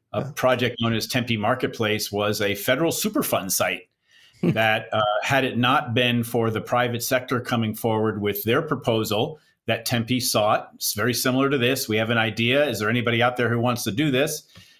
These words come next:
Speaker 1: Uh, they came forward with the idea of Tempe Marketplace, and, and that involved a major cleanup as well.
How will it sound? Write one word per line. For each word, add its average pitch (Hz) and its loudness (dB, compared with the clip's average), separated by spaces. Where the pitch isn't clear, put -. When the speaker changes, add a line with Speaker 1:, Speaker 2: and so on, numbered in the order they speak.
Speaker 1:
Uh, 110 0
they 120 0
came 131 0
forward 127 0
with 120 -2
the 120 2
idea 120 0
of 117 -2
Tempe 123 0
Marketplace, 123 0
and, 110 0
and 107 -4
that 135 2
involved 120 2
a 107 -6
major 110 0
cleanup 107 -2
as 113 -2
well. 120 2